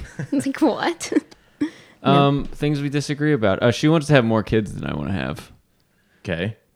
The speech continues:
Speaker 2: I'm of the mindset of, "Hey, maybe let's have one, and then we'll see how that feels, and then we'll decide if there's a second one." And
Speaker 1: I
Speaker 2: every
Speaker 1: wanna know what he means by "see how that feels."
Speaker 3: Do you like, do you ha-, like the kid?
Speaker 2: Yeah. If it's a cool, if it's cool.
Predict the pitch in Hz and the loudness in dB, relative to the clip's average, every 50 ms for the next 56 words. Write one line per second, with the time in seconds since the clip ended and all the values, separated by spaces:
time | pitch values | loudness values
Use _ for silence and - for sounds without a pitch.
0 | _ _ - 113 135 160 160 143 120 110 110 110 107 107 104 98 - - 107 101 | _ _ 2 4 4 6 6 4 4 4 4 4 4 4 2 2 0 2 2 2
1 | 98 98 92 104 120 120 110 92 85 107 120 131 135 135 123 120 120 - 120 113 | 2 2 2 4 4 4 4 4 2 2 2 4 4 4 4 4 2 2 0 0
2 | 98 92 107 120 123 123 117 107 - - 104 101 98 98 113 117 113 110 101 98 | 0 0 0 0 0 0 0 -2 -4 -4 -4 -2 0 0 0 0 0 0 -2 -2
3 | 92 - 110 104 101 95 101 131 143 139 - 92 85 82 85 82 - - - _ | -2 -2 -2 0 0 2 2 0 0 -2 -4 -8 -6 -6 -6 -8 -12 -16 -20 _
4 | _ - 82 92 98 104 107 107 98 85 85 87 85 - 95 85 85 82 85 78 | _ -12 -8 -6 -4 -4 -4 -4 -2 -4 -4 -6 -6 -4 -2 -2 -2 -2 -4 -6
5 | - - - 90 85 82 - - - 120 120 - - 71 67 65 - - 214 220 | -10 -12 -10 -8 -8 -8 -8 -6 -6 -6 -6 -6 -10 -10 -10 -8 -4 -2 0 2
6 | 220 247 247 269 262 240 233 226 226 226 - 220 208 208 202 202 202 - - 190 | 2 4 4 4 4 2 2 0 0 0 0 0 0 0 0 -2 -2 -2 -4 -6
7 | 196 - - - 196 196 196 196 202 190 185 180 170 - - - - 180 165 151 | -6 -6 -6 -4 -2 -2 -2 -2 -4 -4 -2 -2 -4 -4 -8 -10 -8 -8 -6 -6
8 | - - - - - - - _ _ _ _ _ _ _ _ - 113 110 107 95 | -8 -10 -12 -14 -16 -18 -18 _ _ _ _ _ _ _ _ -4 -2 0 0 0
9 | 92 90 90 - 90 98 98 95 87 90 - 90 85 92 92 92 95 - _ _ | 0 0 -2 -2 -2 -2 -2 -2 -2 -4 -4 -4 0 0 2 0 0 -2 _ _
10 | - 104 - - 139 135 - - - _ _ _ _ _ _ _ _ _ _ _ | -6 -2 2 2 2 2 2 -2 -8 _ _ _ _ _ _ _ _ _ _ _
11 | - 143 143 - - - - _ _ _ _ _ - - 110 - 117 104 - - | 0 2 2 2 0 -4 -20 _ _ _ _ _ -10 -8 -2 -2 -2 -2 -2 -4
12 | - - - 123 127 127 120 - - - - - - 139 143 143 135 131 127 - | -6 -2 0 2 2 2 2 0 -4 -6 -6 -2 0 2 2 4 2 2 0 -4